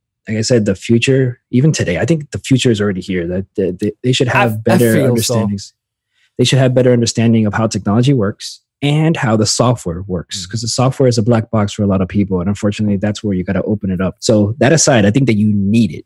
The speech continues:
Speaker 1: I think you do need a basic understanding of technology work. That aside, coding is fun. It, it, it helps you learn how to think. It helps you learn how to problem solve. It helps you learn how to critically think. Um, and that's just a basic necessity of life. So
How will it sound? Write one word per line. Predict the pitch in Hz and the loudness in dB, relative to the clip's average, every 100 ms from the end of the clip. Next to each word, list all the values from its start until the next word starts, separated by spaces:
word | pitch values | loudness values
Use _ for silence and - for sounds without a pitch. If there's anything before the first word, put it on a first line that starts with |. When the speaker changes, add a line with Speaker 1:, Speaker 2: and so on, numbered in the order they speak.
| - | -10
Speaker 1:
I | |
think | 107 131 117 | -4 -4 -2
you | 113 98 95 | -2 -2 0
do | 117 123 | 2 4
need | 120 117 107 | 4 2 0
a | |
basic | 101 107 98 101 | 0 -4 -4 -4
understanding | 98 98 101 92 | -4 -4 -4 -4
of | 98 | -4
technology | 95 87 87 87 | -4 -4 -6 -6
work. | 80 80 | -8 -8
That | 95 110 | -2 0
aside, | 131 143 110 92 - - | 2 2 0 -2 -8 -6
coding | 101 127 190 175 | 0 4 4 4
is | 135 | 0
fun. | - - 110 165 98 - _ _ | -8 -10 -2 0 -2 -10 _ _
It, | 117 - - | -6 -6 -4
it, | 120 - | -4 -2
it | 123 - | -2 0
helps | 147 160 - - | 0 0 -2 0
you | 123 135 117 98 | 4 4 2 0
learn | 107 120 135 | 2 4 4
how | 139 - 113 | 2 2 0
to | |
think. | 95 - 113 131 123 - - | 0 -2 2 2 0 -6 -4
It | 117 98 | -4 -4
helps | - 131 123 - | -2 -2 -2 0
you | 120 101 | 0 2
learn | 98 120 117 | 2 2 2
how | 113 | 0
to | 95 | 0
problem | - 104 117 123 127 | 0 2 2 2 2
solve. | - 127 127 131 - - | 2 2 2 0 -6 -12
It | 104 | -6
helps | 127 123 - | -2 -2 0
you | 120 104 | -2 0
learn | 107 120 120 | 2 4 4
how | 117 120 | 2 2
to | 110 95 90 92 _ _ _ | 2 0 -2 -8 _ _ _
critically | - 151 131 117 | -2 0 2 0
think. | 117 135 90 - _ - | 0 -2 -4 -8 _ -2
Um, | 101 104 | 0 2
and | 123 107 | 2 2
that's | 113 139 | 2 0
just | - 104 - | 0 -2 -2
a | |
basic | 95 110 - - | 0 0 0 -2
necessity | 101 - 117 113 | -2 0 0 2
of | 87 82 | 0 -2
life. | 87 76 - | -4 -6 -12
So | - 104 85 | -4 0 0